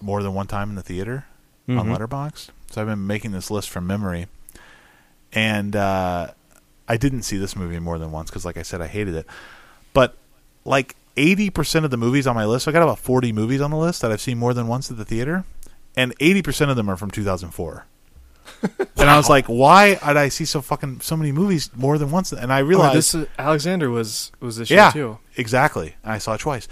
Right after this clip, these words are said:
Speaker 1: And, uh, I saw, um, I mean, just all sorts of, I mean, there's, like, tons and tons of movies. Like, Cold Mountain, I saw,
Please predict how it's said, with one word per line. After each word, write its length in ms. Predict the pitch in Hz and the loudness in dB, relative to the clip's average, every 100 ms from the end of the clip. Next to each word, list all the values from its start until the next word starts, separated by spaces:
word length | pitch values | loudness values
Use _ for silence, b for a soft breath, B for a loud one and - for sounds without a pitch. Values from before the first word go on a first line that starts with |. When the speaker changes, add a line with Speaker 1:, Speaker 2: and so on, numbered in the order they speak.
| B B B | B B B
Speaker 1:
And, 160 | 120 123 | -2 0
uh, 80 | 117 | 2
I 140 | 110 | 0
saw, 500 | 113 139 123 110 110 | 0 2 2 0 -2
um, 220 | 101 90 - - - - - - _ - - | -4 -8 -10 -12 -12 -14 -20 -20 _ -10 -2
I 40 | |
mean, 120 | 196 | 0
just 140 | 156 165 | 2 2
all 140 | 143 | 0
sorts 280 | - 139 - | 0 -2 -4
of, 60 | - | -10
I 40 | |
mean, 120 | 123 | -8
there's, 160 | 127 113 | -6 -4
like, 160 | 120 101 - | -4 -4 -6
tons 340 | - 175 160 | 0 2 2
and 140 | 117 110 | 0 -4
tons 260 | 123 127 | -4 -4
of 80 | 104 | -4
movies. 360 | 104 110 85 - | -4 -2 -4 -6
Like, 160 | 92 | -8
Cold 280 | - 123 110 | -4 -2 0
Mountain, 440 | 101 101 104 104 101 | 0 0 -2 -6 -10
I 80 | 101 | -8
saw, 380 | - 101 98 | -4 -2 -2